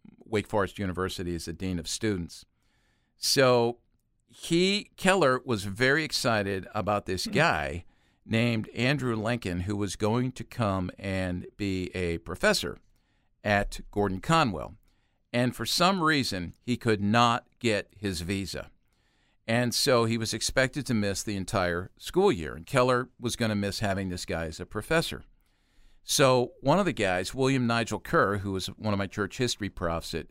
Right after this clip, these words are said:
Speaker 1: at, uh, Gordon-Conwell, who happened to be the dean at the time, was asking the students to pray that God would make a way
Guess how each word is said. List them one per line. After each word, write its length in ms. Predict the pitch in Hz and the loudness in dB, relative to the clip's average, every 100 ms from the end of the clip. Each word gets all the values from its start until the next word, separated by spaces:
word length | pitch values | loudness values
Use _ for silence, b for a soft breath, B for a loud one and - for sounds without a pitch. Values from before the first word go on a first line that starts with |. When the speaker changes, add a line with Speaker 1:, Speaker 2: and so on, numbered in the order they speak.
| - | -8
Speaker 1:
at, 260 | 87 - | -8 -6
uh, 80 | 87 | -8
Gordon-Conwell, 760 | 85 95 85 - 98 85 82 85 | -4 -4 -4 -6 -8 -8 -8 -8
who 100 | 90 | -6
happened 260 | 92 104 | -6 -8
to 40 | 87 | -8
be 120 | 92 | -8
the 100 | 80 | -8
dean 360 | 78 120 160 139 | -6 0 0 0
at 120 | - | -6
the 80 | 78 | -12
time, 440 | - 82 76 90 - _ _ _ _ _ _ | -8 -8 -8 -12 -16 _ _ _ _ _ _
was 160 | 117 | 2
asking 420 | 123 147 - 190 165 | 4 4 0 -4 -4
the 100 | 160 | -2
students 460 | - 120 107 101 | 0 0 0 -2
to 80 | - | -6
pray 460 | - - 156 87 82 | -14 0 2 2 -2
that 180 | 87 - | -6 -2
God 320 | 107 110 127 | 2 2 0
would 160 | 135 | -4
make 500 | 110 98 92 - - _ _ | -2 -2 -2 -6 -20 _ _
a 80 | 107 | -4
way 460 | 117 165 76 78 | 0 0 0 -6